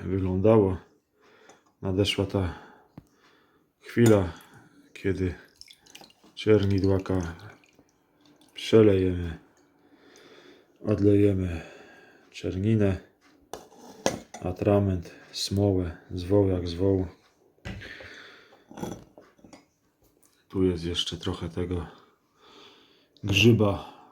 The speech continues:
w całości, a ja to potrzebuję dosłownie niewiele, żeby trochę ciasta, tyle powinno wystarczyć, żeby trochę ciasta zafarbować,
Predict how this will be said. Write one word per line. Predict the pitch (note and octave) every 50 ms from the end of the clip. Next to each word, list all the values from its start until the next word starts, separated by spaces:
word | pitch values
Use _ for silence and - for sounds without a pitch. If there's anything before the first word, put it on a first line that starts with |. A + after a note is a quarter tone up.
| _ -
w | - - -
całości, | - - G2 G2+ G#2+ A#2 B2 A#2 A#2+ - - - - G#2+ F#2+ E2+ - - _ - - _ _ _ _ _ _ _ _ _ _ _ - - - - - _ _ _ - - - - _ _ _ _ _ - -
a | - - A2+
ja | A2 G#2
to | F#2+ - G2
potrzebuję | F#2+ G#2+ G2 - - G#2 G2 G2+ G#2 G2+
dosłownie | G2+ G2+ - - A2 G#2+ G2 G2+ G2 F#2
niewiele, | F#2+ G#2 A2 A2 A#2 B2 A#2+ A2+ G#2+ G#2 F#2+ - - - - _ _ _ _ _ _ _ _ _ _ _ _ _ _ _ _ _ _ _ _ _ _ _ _ _ _ _ -
żeby | G2+ G2 G#2 G#2+ G2+ G2 G2+ G2+ F#2+ F#2+ - - - - - _ - -
trochę | - G#2 G#2+ G2+ - G2 F#2
ciasta, | - - G2 F#2 - - - G2 F#2 F2 E2 - - - _ _ _ _ _ _ _ _ _ _ _ _ _ _ _ _ _ _ _ _ _ _ _ _ _ _ _
tyle | - - A2+ G2 F#2
powinno | F#2 - F2+ E2 F2+ F2 E2+ E2+ E2
wystarczyć, | E2 E2 - - - F#2 F#2 - - - F#2
żeby | - - F#2+ F#2+ F#2+ F#2
trochę | F#2 - A2 G#2 - - G2
ciasta | - - F#2 F2 - - - F2 F2 D#2 - _ _ _ _ _ _ _ _ - - - - - - - - - - - - - - _ _ _ _ _ _ _ _ _ _ _ _ _ -
zafarbować, | G#2+ G2 A2 A2+ G#2+ - - G#2+ G2+ F#2 F#2+ G2+ F2+ E2 F2 F2 - - - -